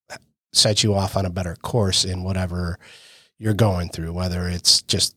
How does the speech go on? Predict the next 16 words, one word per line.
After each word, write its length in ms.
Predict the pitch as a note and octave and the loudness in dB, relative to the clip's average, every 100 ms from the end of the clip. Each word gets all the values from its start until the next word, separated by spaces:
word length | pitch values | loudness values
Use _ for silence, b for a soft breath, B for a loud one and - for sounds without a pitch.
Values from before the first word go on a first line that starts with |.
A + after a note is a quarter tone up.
| - | -10
a 40 | F2+ | -2
work 320 | G#2 C#3+ - | 4 4 4
function, 920 | - C3 A#2+ C3+ A#2+ A2+ G#2+ G#2 F#2+ _ | 2 2 4 4 6 6 4 0 -4 _
trying 220 | - G2+ | 0 2
to 40 | G2+ | 2
figure 280 | A2 G2 | 0 0
something 340 | F#2 G2+ F2+ G2+ | 2 0 -2 0
out, 300 | A#2+ B2 B2 | 4 6 4
a 60 | |
problem 460 | - A#2 A2+ A2 A2+ | 2 0 0 2 4
out, 440 | A2+ G#2+ G#2+ A2 G#2+ | 4 4 4 4 2
or 160 | G#2 | -2
you're 140 | F#2 F#2 | 0 -2
in 100 | F#2 | -2
an 120 | F2 | -4
argument, 760 | F2+ A2 A#2+ A2+ A2+ A#2 A2+ | 2 4 4 4 6 6 4